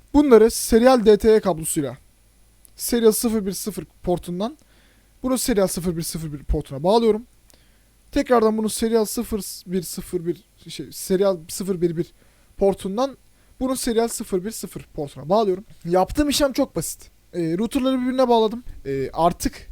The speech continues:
bu, buradaki router bu, bununla haberleşebilir. Buradaki router bun-, zaten bununla haberleşir. Buradaki router bununla haberleşir. Yani bu bilgisayar bununla, bu bilgisayar bununla, bu bilgisayar da bununla. Yani hepsi birbiriyle haberleşir. Ama ondan önce I P'lerini vermemiz lazım. Şimdi şöyle yapıyoruz.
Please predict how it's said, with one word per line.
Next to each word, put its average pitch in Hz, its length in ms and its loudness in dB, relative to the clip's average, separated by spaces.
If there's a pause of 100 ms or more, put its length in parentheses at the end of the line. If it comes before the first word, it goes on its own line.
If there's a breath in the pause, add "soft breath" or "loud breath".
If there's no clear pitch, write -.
(160)
bu, 226 300 2
buradaki 196 460 0
router 180 320 -2 (160)
bu, 180 380 -2
bununla 180 200 -2
haberleşebilir. 151 680 -4
Buradaki 160 320 -2
router 143 220 -10
bun-, 165 220 -8 (260)
zaten 151 300 -8
bununla 135 140 -10
haberleşir. 131 520 -10 (800 soft breath)
Buradaki 208 280 2
router 220 260 0
bununla 208 160 0
haberleşir. 123 480 -6
Yani 196 240 2
bu 240 120 2
bilgisayar 175 360 0
bununla, 240 420 -4
bu 214 180 -2
bilgisayar 214 400 -2
bununla, 233 380 -8 (140)
bu 208 160 -2
bilgisayar 190 280 -2
da 233 120 2
bununla. 127 280 -8 (360)
Yani 190 160 2
hepsi 240 200 -2
birbiriyle 226 200 -2
haberleşir. 185 680 0 (220)
Ama 220 220 4
ondan 233 320 4
önce 185 360 -4 (400)
I - 20 6
P'lerini 226 320 0
vermemiz 202 400 2
lazım. 127 360 -8
Şimdi 247 260 -6
şöyle 254 240 0
yapıyoruz. - 480 -8